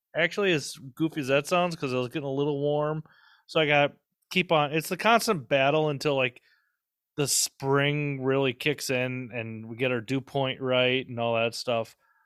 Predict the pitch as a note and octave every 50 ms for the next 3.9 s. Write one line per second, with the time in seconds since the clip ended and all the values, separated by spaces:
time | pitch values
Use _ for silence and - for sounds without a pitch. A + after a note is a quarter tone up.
0 | _ _ _ D3 C#3+ D3 D3+ D#3 D#3 E3+ A3+ C#4+ D#4+ D#4+ D#4 D4+ D4+ D4 - -
1 | G3 G#3+ - C4+ B3 - - - A#3 A#3 A3+ - - B3+ B3+ G#3+ C3+ - - G2
2 | - C#3+ - - - G#3+ F#3+ D#3 C3+ - _ _ _ _ _ _ - - - -
3 | - - _ _ - - - - B3+ A#3+ G#3+ G3 F#3+ F#3 F3 - -